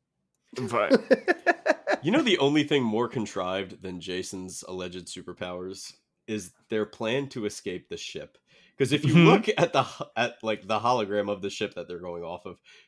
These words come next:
Speaker 2: their only plan, which is seemingly impossible to them, but they're like, "We're gonna make it work," is just to go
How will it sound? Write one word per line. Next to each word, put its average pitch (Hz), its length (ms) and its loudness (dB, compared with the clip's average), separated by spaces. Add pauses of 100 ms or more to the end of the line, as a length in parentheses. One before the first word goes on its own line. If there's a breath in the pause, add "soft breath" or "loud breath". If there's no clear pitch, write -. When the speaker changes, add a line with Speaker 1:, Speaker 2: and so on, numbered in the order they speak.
(120 soft breath)
Speaker 2:
their 139 400 4
only 233 320 4
plan, 107 560 -2 (180)
which - 380 -2
is 107 180 -4
seemingly 139 400 0
impossible 104 520 2
to 90 140 -8
them, 92 420 -6
but 101 120 -12
they're 98 100 -10
like, 95 180 -14 (160)
"We're 120 120 -6
gonna - 160 -14
make 90 180 -16
it 85 100 -20
work," 85 220 -10 (600 soft breath)
is 131 180 2
just 185 280 0
to 139 60 -2
go 117 300 2